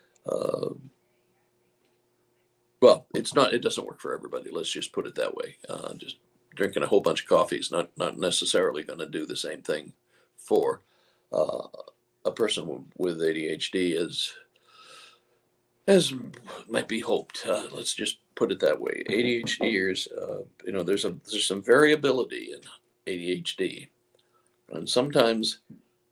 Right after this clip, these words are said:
you know, it's, it's sort of normally distributed, if you will. Uh, you get, either you get a little bit or you get a whole bunch. And if you get a little bit, you can get away with doing some things, uh, that are more compensations than actual treatments.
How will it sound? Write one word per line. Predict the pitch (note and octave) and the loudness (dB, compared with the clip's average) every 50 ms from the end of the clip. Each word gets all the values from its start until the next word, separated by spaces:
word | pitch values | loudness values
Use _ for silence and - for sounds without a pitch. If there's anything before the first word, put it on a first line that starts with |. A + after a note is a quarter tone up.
| _ _ _ - | _ _ _ -6
you | - G#2 | -6 -4
know, | G2 F#2 G2+ G2+ | -2 -2 -4 -4
it's, | F2+ - | -6 -6
it's | F#2 - - - | -6 -6 -4 -4
sort | - - - - | -2 -2 -2 -2
of | - - - - - _ _ - | -2 -4 -6 -10 -16 _ _ -6
normally | G#2 A2+ A#2+ B2 C3 C3 B2+ A2+ A2 G2+ | 0 4 6 6 6 6 4 4 4 2
distributed, | F2 E2 F2+ F2 - - - - F#2 D#2 - D2+ C#2 C2 C#2 | -2 -2 -6 -6 -4 -2 -2 -2 0 -2 -4 -4 -4 -4 -4
if | C#2+ - - | -6 -6 -6
you | B1+ C2 | -10 -6
will. | C#2+ C2+ G#1+ G1+ G1+ G1+ - - - - - - - - | -4 -4 -4 -4 -6 -10 -14 -18 -20 -20 -20 -20 -18 -14
Uh, | - - - - - - | -12 -10 -10 -10 -10 -10
you | - - - | -10 -10 -4
get, | - - G2 - - - _ _ _ _ _ _ - | 2 4 4 4 4 2 _ _ _ _ _ _ -6
either | - G#2 - E2 | -6 -2 -2 0
you | F2 E2+ | 0 0
get | - F2 E2 | 2 2 2
a | E2 | 2
little | F2 A#2+ C3+ C3+ B2+ | 4 6 8 6 8
bit | - A#2+ A#2 - - - | 8 8 8 8 6 2
or | F2+ E2+ | -8 -8
you | E2+ F2 | -8 -6
get | - F#2 E2+ - | -4 -2 -2 0
a | |
whole | - F#2+ F2 F2 | 2 2 0 2
bunch. | D#2+ F2 C#2+ - - - - - _ _ _ _ _ _ _ _ _ - - | 2 0 -2 -2 -2 -6 -8 -8 _ _ _ _ _ _ _ _ _ -18 -12
And | - F#2+ | -8 -8
if | G2 - A#2 | -6 -2 -2
you | A#2 | 0
get | G#2+ A#2+ A#2 | 2 4 4
a | A#2 | 4
little | A2+ A2+ A#2 G#2 G#2 | 4 2 2 0 0
bit, | E2+ - D3 D3 C#3+ - - - _ - - _ - | 2 2 2 2 2 -4 -20 -20 _ -20 -20 _ -4
you | A2+ - | -2 -2
can | C3 C3 | 0 2
get | B2+ C3 | 4 4
away | A#2 G#2 G#2+ A#2 A#2+ A#2+ | 4 6 6 6 6 4
with | A2 F#2+ F#2+ - | 2 -2 -4 -2
doing | - G#2 F2+ G#2 G#2 | -2 -2 -2 -2 -4
some | - - F2 F2+ | -6 -6 -8 -8
things, | F2+ - F2 F2 F2 F2 F#2+ - - - _ _ _ _ _ _ _ _ _ - | -6 -4 -4 -4 -4 -6 -8 -8 -10 -10 _ _ _ _ _ _ _ _ _ -8
uh, | - - F2+ E2 D#2+ D#2 D#2 - - - - | -4 -4 -2 -2 -2 -2 -4 -4 -4 -4 -2
that | - F2+ F2 | -2 0 0
are | - F2 | 0 -2
more | F2 E2 - | -2 -4 -6
compensations | - - - G#2+ G2+ - F#2 E2 - - A#2 A2 A2 G#2+ - - - - - - - | -4 -2 0 0 0 0 -4 -6 -4 0 0 2 2 0 -2 -6 -6 -8 -10 -8 -6
than | E2+ D#2+ | -6 -6
actual | D#2 - - - - - - - | -6 -6 -8 -8 -8 -8 -8 -8
treatments. | - - A#2+ B2+ - - - - - - - - | -6 -6 -4 -4 -6 -8 -12 -16 -10 -10 -10 -10